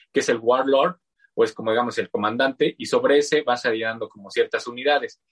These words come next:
Entonces, es, no es como tal tan que le pones espadas o, o escudos, sino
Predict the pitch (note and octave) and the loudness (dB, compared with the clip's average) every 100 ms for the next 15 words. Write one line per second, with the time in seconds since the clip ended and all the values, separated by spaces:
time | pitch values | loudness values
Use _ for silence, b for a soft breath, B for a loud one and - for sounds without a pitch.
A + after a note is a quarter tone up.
0 | _ _ - C3 C#3 D#3+ D#3+ D#3+ - D#3 | _ _ -14 -6 -6 -2 0 0 -4 -2
1 | D#3+ E3+ E3 - C#3 C#3 C3+ C#3 C3+ A#2+ | 2 2 0 -8 -4 -2 0 -2 -4 -10
2 | A2 G#2 G2+ - _ _ _ _ _ - | -14 -14 -14 -18 _ _ _ _ _ -2
3 | A2+ - A#2+ G#2+ - D3 C#3 C3 B2 - | -2 0 -2 -2 -2 0 2 0 -2 -6
4 | F#2+ A#2+ G2+ C#3 A#2 - G#2+ G2+ | -10 -12 -4 0 0 -2 -10 -10